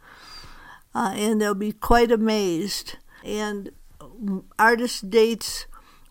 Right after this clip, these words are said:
open a doorway to delight. As we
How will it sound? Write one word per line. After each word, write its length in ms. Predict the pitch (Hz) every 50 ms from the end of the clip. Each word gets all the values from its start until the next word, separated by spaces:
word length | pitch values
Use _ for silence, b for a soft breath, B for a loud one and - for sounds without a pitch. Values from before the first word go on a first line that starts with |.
| b b
open 400 | - 220 214 214 - - 226 220
a 80 | 226 220
doorway 600 | 190 170 214 208 220 226 220 226 220 214 208 202
to 220 | - - - 226
delight. 840 | 208 175 196 202 196 196 196 202 202 196 175 135 135 - - - - - - _ b b b b b b b - - - - -
As 320 | 202 208 202 202 202 170 190
we 360 | 202 214 208 202 202 -